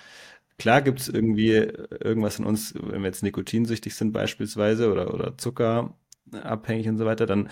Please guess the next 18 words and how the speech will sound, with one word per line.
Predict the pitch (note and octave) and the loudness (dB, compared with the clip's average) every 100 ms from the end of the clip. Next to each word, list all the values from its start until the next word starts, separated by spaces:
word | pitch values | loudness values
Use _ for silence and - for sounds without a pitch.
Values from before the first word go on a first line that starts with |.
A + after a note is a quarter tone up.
| - _ | -10 _
klar, | - G#2 A#2 | 0 2 4
dann, | A2 G#2+ G#2+ | 4 4 2
äh, | A2 | -2
gibt's | A2 A2 A2 | -4 -4 -4
auch | G#2 | -2
einen | A#2 G#2 | -2 0
Teil | A2 | 0
in | A2 | 2
uns, | A2+ - | 0 0
der | G2+ | 2
das | G#2 - | 2 0
irgendwie | - G2+ F#2+ | -4 -2 -2
mag. | F2 A2 G#3 G#3+ | -2 0 -2 2
Da | G#2 F#2+ | 2 2
wird | G#2 G#2+ | 0 0
halt | G2+ | 0
dann | G2 F#2+ | 0 -2
irgendwie | G2 F#2+ F#2+ | -2 -2 -2